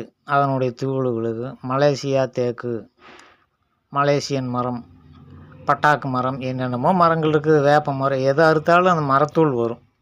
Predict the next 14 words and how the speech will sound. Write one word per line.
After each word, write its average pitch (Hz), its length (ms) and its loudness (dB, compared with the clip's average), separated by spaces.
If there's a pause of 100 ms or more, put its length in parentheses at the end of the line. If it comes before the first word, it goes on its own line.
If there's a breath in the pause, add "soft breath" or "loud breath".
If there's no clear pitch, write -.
(680 soft breath)
அந்த 156 260 -2
தூளை 180 360 4 (420)
டின் 190 240 -2
கணக்குல 165 380 -2
விப்பாங்க, 147 400 -2
பத்து 131 260 -2
ரூபா, 131 180 2
இருபது 127 260 0
ரூபாய்க்கு 123 320 -4
ஒரு 117 180 -2
டின்னுன்ட்டு 120 540 -10 (880 soft breath)
அதை 147 180 -2
வாங்கி 139 320 0
வந்துருவானுங்க. 117 580 -6